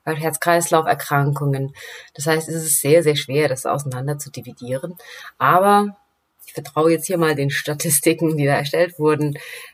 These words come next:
Dreiundsiebzigtausend vorzeitige Todesfälle durch Alkohol gibt es im Jahr in Deutschland. Und nach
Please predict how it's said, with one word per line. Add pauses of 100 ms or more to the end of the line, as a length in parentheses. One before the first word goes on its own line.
Dreiundsiebzigtausend
vorzeitige
Todesfälle (240)
durch (140)
Alkohol
gibt
es
im
Jahr (500)
in
Deutschland. (600)
Und
nach